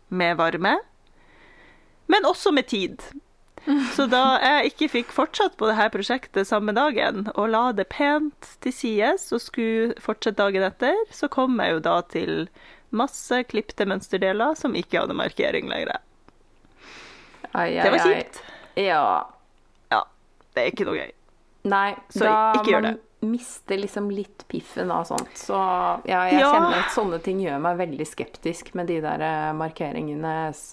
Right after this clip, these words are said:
Speaker 2: de tusjgreiene.
Speaker 1: Ja.
Speaker 2: Ehm,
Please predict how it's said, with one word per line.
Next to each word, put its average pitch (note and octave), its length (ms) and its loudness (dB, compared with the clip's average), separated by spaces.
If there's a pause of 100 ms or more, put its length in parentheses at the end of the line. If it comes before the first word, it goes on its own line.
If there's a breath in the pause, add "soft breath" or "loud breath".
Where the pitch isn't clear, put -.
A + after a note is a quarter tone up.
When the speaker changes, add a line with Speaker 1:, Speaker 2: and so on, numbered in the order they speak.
Speaker 2:
de E3 160 -4
tusjgreiene. E3 680 -4 (800 loud breath)
Speaker 1:
Ja. F3 160 0
Speaker 2:
Ehm, G3 540 -2